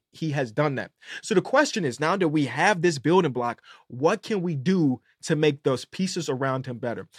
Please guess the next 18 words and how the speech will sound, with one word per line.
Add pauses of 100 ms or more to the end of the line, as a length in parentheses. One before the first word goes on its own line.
(120)
And
I've
talked
about
this
before. (800)
If
you're
just
looking
at
just
the
raw
talent
on
these
rosters,